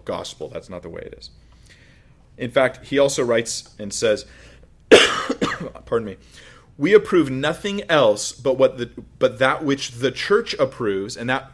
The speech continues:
capital C, that's, that means worldwide. "That is, four gospels only as proper to be received."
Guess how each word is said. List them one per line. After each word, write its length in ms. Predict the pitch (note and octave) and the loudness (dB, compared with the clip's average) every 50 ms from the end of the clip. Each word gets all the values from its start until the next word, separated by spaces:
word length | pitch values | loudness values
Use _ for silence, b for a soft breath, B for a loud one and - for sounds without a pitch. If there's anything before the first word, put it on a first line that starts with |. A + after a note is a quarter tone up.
| - _ - | -20 _ -4
capital 280 | - B2 A#2 C#3 C3 | -4 -2 -2 -4 -6
C, 120 | B2+ - A#2+ | -6 -2 0
that's, 220 | A2 B2+ B2+ - | 0 0 0 0
that 140 | - C3 A#2+ | -2 -2 -2
means 180 | A#2 A2+ A2 G#2+ G2 - - | -2 -4 -6 -8 -14 -18 -12
worldwide. 500 | A2+ G#2+ A#2+ C3 A#2+ A2 G2 F#2+ F#2+ - - - - - - - - - - - - - - - - - - - - B B B B B B B B B B B | -6 -2 -2 0 0 0 0 -2 -2 -4 -10 -20 -20 -20 -20 -20 -20 -20 -20 -20 -20 -20 -20 -20 -20 -20 -20 -20 -20 B B B B B B B B B B B
"That 200 | - D3 D#3 E3 | 4 4 6 6
is, 220 | D#3 C#3 C3+ C3 C3 | 6 6 4 4 0
four 460 | - - - - - F3 F3+ G#3 A3 | -4 -12 -10 -2 2 4 6 6 6
gospels 720 | F#3+ E3+ D3+ D3 C#3+ C#3 - - A2 G#2 G2+ G2+ G2+ - - _ - | 4 2 2 2 0 -2 -4 -4 -4 -4 -4 -4 -8 -12 -14 _ 0
only 560 | D#3+ F3 G3+ G#3 F#3 D3+ A#2+ A2 G#2 G2+ - | 2 2 2 2 2 0 -2 -2 -4 -4 -4
as 180 | - G#2 G#2+ - | -4 -6 -6 -6
proper 380 | - - C#3 A2+ A2+ - A2 | -6 -4 -2 -2 -2 -2 -4
to 140 | G#2 - A2 | -6 -6 -8
be 100 | F#2+ G2 | -10 -8
received." 580 | F2+ F2+ - - - D#2+ C2+ C2 C2 - - | -8 -8 -10 -10 -10 -10 -12 -12 -14 -18 -20